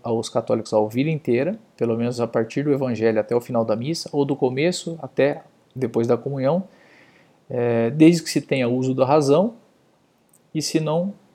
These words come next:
é, houver grave motivo de impedimento, né, um motivo de doença, por exemplo. Então, procuramos fazer isso. E é necessário cuidar da nossa postura, né, exterior e interior nesse momento, né, evitar as distrações na medida do possível, tá?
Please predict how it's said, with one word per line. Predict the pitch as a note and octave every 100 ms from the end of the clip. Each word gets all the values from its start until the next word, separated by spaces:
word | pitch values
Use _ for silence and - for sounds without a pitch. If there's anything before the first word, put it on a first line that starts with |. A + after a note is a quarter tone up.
| _
é, | C#3+ C3+ C3+
houver | C#3 A#2+ C3+
grave | C3+ A#2+ C3+ D3+
motivo | D3+ D3 - C#3+
de | C#3+
impedimento, | C#3+ C#3+ B2+ C3+ A#2 A2 A2
né, | G#2 A2
um | A2 G#2+
motivo | G#2 G#2+ A2
de | A2
doença, | G#2 G2 A2 B2+ - -
por | G2+
exemplo. | G2+ G2+ G2 _ _ _ _ _ _ _ _ _ _ _ B2
Então, | B2 C3+ C3+ D3 _ _ _ _ _ _ _ _ _ _ - B2
procuramos | - A#2+ B2 C3
fazer | - C3 A#2
isso. | G2 F#2+ - _ _ _ -
E | D#4
é |
necessário | D4 A3+ F#3 - F3+
cuidar | G3+ G#3+ D#3 B2 C#3+
da | D#3
nossa | C#3 - D#3+ - _ _ _ -
postura, | E3+ - E3+ F3+ A2+
né, | A#2 C3
exterior | A#2+ - B2 A2+ A2+ D3
e |
interior | E3+ - F#3 D#3+ C3
nesse | D3+ -
momento, | D#3+ D#3+ A#2 A#2 A#2
né, | A2
evitar | A#2 A2+ G#2+ - G#2
as | G2+
distrações | G#2+ - B2 - F3 D#3
na |
medida | A2+ G#2+ A2
do |
possível, | - C#3 - F3 A2+
tá? | G#2+ A2+ A2 -